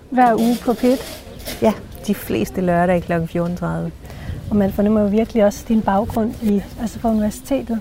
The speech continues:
Speaker 2: Mm.
Speaker 1: Du har studeret nordisk
Speaker 2: Ja.
Speaker 1: litteratur.
Speaker 2: Ja.
Speaker 1: Så er du, ja, livsstilsekspert,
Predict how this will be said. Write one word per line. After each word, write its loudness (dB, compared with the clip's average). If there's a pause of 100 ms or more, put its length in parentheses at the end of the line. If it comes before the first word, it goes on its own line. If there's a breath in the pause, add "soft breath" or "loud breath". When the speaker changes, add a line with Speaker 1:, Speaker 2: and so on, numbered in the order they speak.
(100)
Speaker 2:
Mm. 0
Speaker 1:
Du 0
har 0
studeret 0
nordisk -2 (220)
Speaker 2:
Ja. 0
Speaker 1:
litteratur. 2 (160)
Speaker 2:
Ja. -2 (560 loud breath)
Speaker 1:
Så 0
er 6
du, 0
ja, 2
livsstilsekspert, 0